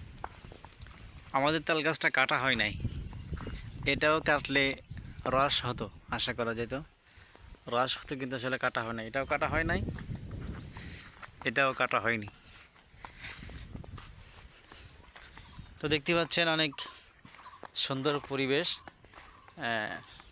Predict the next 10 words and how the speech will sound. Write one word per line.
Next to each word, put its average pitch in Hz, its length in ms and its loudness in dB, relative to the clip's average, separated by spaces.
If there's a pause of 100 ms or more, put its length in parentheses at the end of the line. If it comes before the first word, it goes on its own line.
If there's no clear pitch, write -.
(100)
প্রায় 127 320 4 (960)
আমার, 127 320 4
আহ, - 1400 -4 (880)
ডাইনে 131 400 4
বামে 127 440 4
সামনে 117 420 2
সব 120 300 2
জায়গায় 120 300 4
শুধু 117 280 -6
ধান 131 400 0